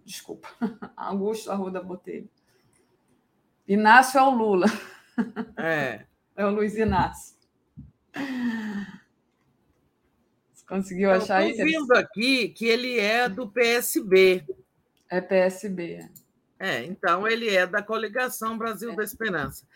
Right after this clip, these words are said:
Speaker 2: Olha, é, o, o que eu queria responder aí, eu já falei o nome, já esqueci.
Speaker 1: O nome dele é Ismael.
Speaker 2: Ismael, eu concordo com você que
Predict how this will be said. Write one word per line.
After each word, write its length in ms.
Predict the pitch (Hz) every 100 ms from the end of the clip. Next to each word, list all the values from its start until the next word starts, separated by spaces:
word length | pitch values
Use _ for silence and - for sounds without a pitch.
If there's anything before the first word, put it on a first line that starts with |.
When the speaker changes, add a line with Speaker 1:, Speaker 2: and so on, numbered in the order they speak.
| _ _ _ _
Speaker 2:
Olha, 560 | 254 247 190 156 151 -
é, 720 | 180 180 175 170 160 143 127 -
o, 420 | 175 190 214 196
o 60 | 220
que 100 | 247
eu 80 | 247
queria 260 | 233 214
responder 600 | 202 196 - 190 175 190
aí, 180 | 190 220 208 208
eu 120 | 160
já 140 | 165 170
falei 240 | 180 185
o 60 | 180
nome, 200 | 185 180
já 120 | 175
esqueci. 520 | 170 - - 247 214 202 -
Speaker 1:
O 140 | - 196
nome 260 | 208 220
dele 260 | 202 202 214
é 80 | 214
Ismael. 800 | 269 269 254 214 160 147 147 - _
Speaker 2:
Ismael, 720 | - 214 262 233 175 139 - _ _ _ _ _ _ _ _ _ _ _ _ -
eu 140 | 269
concordo 640 | 285 294 - 254 247 196
com 160 | 190 190
você 560 | 175 185 - 147 120 - _ _ _
que 320 | 185 160